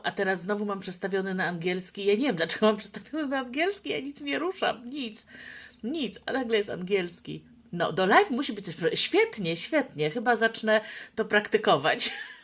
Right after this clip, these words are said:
<laughs> Kusicielka, największa kusicielka. O, cześć Aldona z kawą!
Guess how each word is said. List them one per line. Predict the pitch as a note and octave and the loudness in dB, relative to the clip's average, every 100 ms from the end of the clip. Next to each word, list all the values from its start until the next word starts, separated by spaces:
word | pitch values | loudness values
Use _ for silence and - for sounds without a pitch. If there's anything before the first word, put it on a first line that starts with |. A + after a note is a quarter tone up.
| - _ _ E4+ - _ | -20 _ _ -14 -14 _
<laughs> | _ - - _ - - - - - - | _ -20 -20 _ -4 -4 -4 -8 -8 -4
Kusicielka, | F#3 F3 F3 - F#3+ E3 D3+ C#3 D#3 | 0 2 0 2 4 4 2 0 -2
największa | F3 F3+ G#3+ G#3 G3+ | 0 0 0 0 -2
kusicielka. | F#3 F3+ E3+ - D#3 D3 E3 - | -2 -6 0 6 6 6 4 6
O, | D4 D#4 | 8 8
cześć | D#4 F4 F4+ | 8 4 8
Aldona | F4 F4 F#4 E4+ F4+ | 8 10 8 10 6
z | - | 8
kawą! | E4 D#4+ C#4 C#4 C4 | 6 6 4 0 0